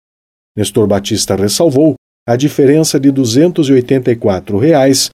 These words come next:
nos valores do ativo e passivo do balanço patrimonial.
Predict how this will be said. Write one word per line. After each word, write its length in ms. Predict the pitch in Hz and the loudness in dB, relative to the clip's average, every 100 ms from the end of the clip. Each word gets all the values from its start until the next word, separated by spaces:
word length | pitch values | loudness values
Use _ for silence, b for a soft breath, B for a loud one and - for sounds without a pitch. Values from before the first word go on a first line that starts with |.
| _ _ | _ _
nos 200 | 139 143 | -2 0
valores 480 | 139 139 139 143 131 | 2 2 4 4 2
do 80 | 135 | 0
ativo 420 | 127 - 143 143 | -2 -2 0 0
e 60 | 139 | 0
passivo 580 | 131 123 - 139 135 | -2 -4 0 0 0
do 80 | 139 | -2
balanço 460 | 156 143 117 113 110 | 0 0 0 -2 -4
patrimonial. 720 | 110 107 107 110 107 117 92 | -6 -4 -2 0 2 2 -2